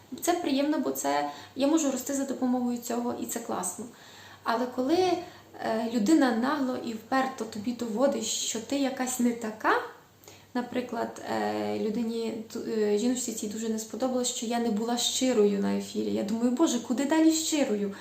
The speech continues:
Ну, що я ще маю зробити?» Ну, я, я не знаю. Та я не, не збираюсь якось нічого, е, спеціально робити. Попросту є, як є, говорю, як є, я така, як є, спілкуюсь, як є. Е, ну, я, я не знаю просто,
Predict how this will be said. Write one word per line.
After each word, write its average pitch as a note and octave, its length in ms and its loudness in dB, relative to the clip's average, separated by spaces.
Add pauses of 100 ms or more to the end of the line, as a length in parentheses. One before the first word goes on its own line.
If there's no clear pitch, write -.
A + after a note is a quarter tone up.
(260)
Ну, C4 60 0
що F4 180 4
я G#4 140 12
ще C#4 160 4
маю A#3 280 6
зробити?» A#3 680 4 (240)
Ну, C4 260 8
я, B3+ 140 4
я B3+ 120 4
не C4 100 6
знаю. A3 420 2 (160)
Та B3+ 80 2
я C#4 180 6
не, D#4 80 6
не C4+ 220 6
збираюсь E4 500 2
якось - 400 -4
нічого, C4 540 0 (180)
е, B3+ 40 0
спеціально C4+ 540 0
робити. G#3+ 380 0
Попросту C4+ 480 -6 (360)
є, D4 160 4
як G4+ 220 12
є, D4+ 220 6
говорю, B3+ 420 2
як C#4+ 260 4
є, A#3+ 100 2
я A3+ 140 4
така, D4 280 -2
як C#4+ 240 -2
є, G#3+ 160 -2
спілкуюсь, D4+ 680 0
як A#3+ 280 -4
є. B3+ 320 0 (540)
Е, A3+ 340 0 (120)
ну, B3+ 60 2
я, D4 200 2
я C#4 120 2
не F4+ 100 8
знаю F#4 260 6
просто, D#4 560 0